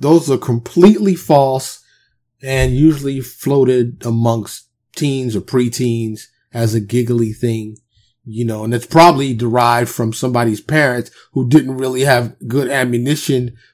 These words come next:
to talk about. And it's just like, "Don't do it. You're gonna go blind. You're gonna go blind." Has anybody out there told you that when you was a kid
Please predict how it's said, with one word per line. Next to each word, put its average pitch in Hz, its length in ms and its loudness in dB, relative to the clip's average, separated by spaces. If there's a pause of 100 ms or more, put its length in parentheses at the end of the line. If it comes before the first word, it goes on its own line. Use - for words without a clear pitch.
(180)
to 107 160 -10
talk 156 420 0
about. 123 380 2
And 117 80 -2
it's 127 120 -2
just 135 160 -6
like, 127 160 -2
"Don't 185 200 6
do 233 120 8
it. 160 80 8
You're 147 40 0
gonna 170 140 4
go 170 80 6
blind. 160 420 0 (1700)
You're 143 100 -10
gonna 196 180 4
go 165 140 4
blind." 123 320 -2
Has 117 100 0
anybody 156 300 4
out 143 140 2
there 147 120 0
told 143 240 -2
you 143 80 -4
that 143 180 -2
when 135 80 -6
you 135 80 -4
was 131 100 -2
a 123 40 -8
kid 131 260 -6